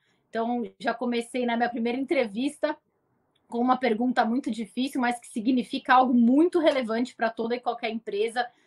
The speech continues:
seja de qual porte for. E aí eu fiquei pensando, como que eu vou responder, assim, de bate-pronto, o que, que é cultura organizacional, né? E aí eu fui buscar dentro da minha, da minha experiência, do que eu vivo, e eu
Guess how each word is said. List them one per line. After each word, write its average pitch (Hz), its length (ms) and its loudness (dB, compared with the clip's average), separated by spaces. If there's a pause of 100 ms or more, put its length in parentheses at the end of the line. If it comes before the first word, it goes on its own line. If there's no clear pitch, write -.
(140)
seja 254 400 0
de 233 120 -8
qual 254 280 0
porte 233 400 -4
for. 180 320 -6 (380)
E 220 80 2
aí 220 120 6
eu 247 120 -2
fiquei 262 200 -10
pensando, 254 640 -8
como 285 220 0
que 330 100 0
eu 311 80 2
vou 302 140 2
responder, 254 720 -2
assim, 240 320 -4
de 233 120 -6
bate-pronto, 233 840 -2
o - 40 -20
que, - 140 -16
que 262 300 -6
é 262 160 4
cultura 254 340 -10
organizacional, 247 800 -6
né? 196 200 -10 (320)
E 254 100 0
aí 254 180 4
eu 285 160 0 (640)
fui 302 140 2
buscar 277 420 0
dentro 269 340 -4
da 254 160 2
minha, 262 460 0
da 220 220 -4
minha 262 180 -4
experiência, 254 720 -6
do 208 120 -10
que 233 240 -4
eu 311 180 6
vivo, 220 580 -2 (460)
e 233 100 -2
eu 240 380 2